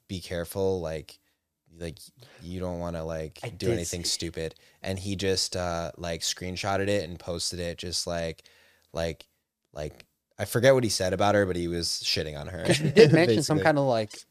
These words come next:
Speaker 2: struggles and mental health issues as well, I think, in that message.
Speaker 1: Yeah, hundred percent.
Speaker 2: And he just shit on it,
Speaker 1: He
Speaker 2: right?
Speaker 1: just shit on it so
Speaker 2: <laughs>
Speaker 1: hard. Yeah, and then she blocked him, I'm pretty sure.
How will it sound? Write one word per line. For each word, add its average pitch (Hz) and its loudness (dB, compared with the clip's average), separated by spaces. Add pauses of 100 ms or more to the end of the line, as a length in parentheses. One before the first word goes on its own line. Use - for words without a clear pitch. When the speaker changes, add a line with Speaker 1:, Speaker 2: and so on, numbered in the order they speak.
(260)
Speaker 2:
struggles 120 4
and 113 -2
mental 110 -4
health 110 -2
issues 98 -8
as 95 -12
well, 107 0
I 101 -2
think, 98 -10
in 98 -10
that 87 -12
message. 101 -4
Speaker 1:
Yeah, 110 6
hundred 104 0
percent. 90 -4
Speaker 2:
And 104 -2
he 113 -2
just 104 -6
shit 120 2
on 85 -6
it, 85 -14
Speaker 1:
He 87 -14 (100)
Speaker 2:
right? 107 2
Speaker 1:
just 131 2
shit 101 4
on 87 0
it 147 6
so - 6
Speaker 2:
<laughs> - -
Speaker 1:
hard. 185 2
Yeah, - 6
and 113 2
then 110 6
she - 2
blocked 90 2
him, 95 0
I'm 107 6
pretty 233 10
sure. 139 6